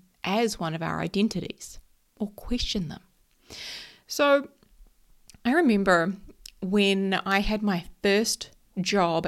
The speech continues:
out of college, and I was working full-time in a retail environment, and on occasion I would take a sick day. Now these days I would call it mental health day,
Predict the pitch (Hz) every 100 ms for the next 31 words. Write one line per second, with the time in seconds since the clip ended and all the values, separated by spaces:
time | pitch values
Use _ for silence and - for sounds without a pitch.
0 | - 175 160 - - - 175 - - -
1 | - - - - - - - 185 180 180
2 | 175 175 175 175 170 156 160 190 - 208
3 | 226 - - 185 165 165 165 - - 175
4 | 175 - 165 156 175 185 202 190 220 185
5 | 156 147 143 160 - - - 185 185 180
6 | 202 285 - - 160 151 165 180 214 -
7 | 165 175 202 - - - - - 247 427
8 | 440 - - - - _ - - - -
9 | - _ 277 339 508 240 185 185 196 196
10 | 190 190 190 - 233 233 247 269 - -
11 | -